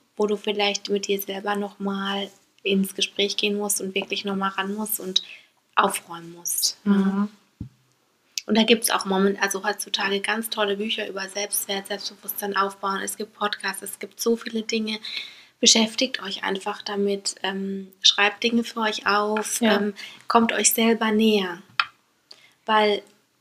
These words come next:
Speaker 2: Und reflektiert auch häufiger mal, ne,
Speaker 1: Genau.
Speaker 2: Situationen.
Speaker 1: Also immer wieder rational denken, kritisch hinterfragen, prüft die Fakten. Was weiß ich von demjenigen? Was hab ich wirklich in der Hand?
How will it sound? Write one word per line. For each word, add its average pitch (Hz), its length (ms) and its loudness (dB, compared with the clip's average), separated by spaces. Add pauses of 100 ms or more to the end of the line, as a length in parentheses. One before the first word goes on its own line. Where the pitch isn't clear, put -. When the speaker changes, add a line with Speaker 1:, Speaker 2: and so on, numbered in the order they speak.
(320)
Speaker 2:
Und 202 180 2
reflektiert 226 680 4
auch 190 260 6
häufiger 180 500 4
mal, 165 340 -14 (240)
ne, 233 120 8
Speaker 1:
Genau. 254 120 6
Speaker 2:
Situationen. 190 1040 4
Speaker 1:
Also 233 240 4 (260)
immer 277 240 4
wieder 247 260 2
rational 233 540 0
denken, 208 440 -2
kritisch 269 400 2
hinterfragen, 214 680 0
prüft 240 280 -4
die 254 100 -6
Fakten. - 720 -2
Was - 260 2
weiß 349 260 6
ich - 140 0
von 214 220 -6
demjenigen? 190 440 -8
Was 226 200 -4
hab 320 160 6
ich 320 180 0
wirklich 277 380 0
in 226 100 0
der 226 200 0
Hand? 190 160 -2